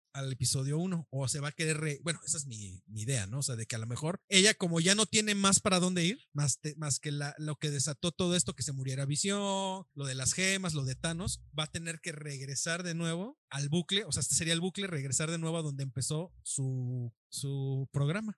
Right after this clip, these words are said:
su WandaVision, porque si das-, digo, si se dan cuenta, digo, yo lo pienso así porque en la, en los trailers, en los primeros trailers se ve cómo ellos caen y todo empieza de nuevo en blanco y negro y ellos están en color como modernos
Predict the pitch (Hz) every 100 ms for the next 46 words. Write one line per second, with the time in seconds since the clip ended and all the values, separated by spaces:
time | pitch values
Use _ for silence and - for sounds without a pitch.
0 | _ - 135 143 147 139 160 202 170 156
1 | _ 156 - 127 165 170 190 180 135 165
2 | 175 202 220 226 - 170 147 190 226 214
3 | 208 214 202 - 156 156 165 156 151 -
4 | 190 190 208 180 143 160 170 165 170 175
5 | 170 156 165 202 175 175 180 180 - 180
6 | 180 202 247 - _ 165 151 175 170 175
7 | 165 151 160 156 160 165 156 156 160 160
8 | 170 170 208 151 139 127 - 143 143 143
9 | 143 139 143 127 123 147 156 190 254 -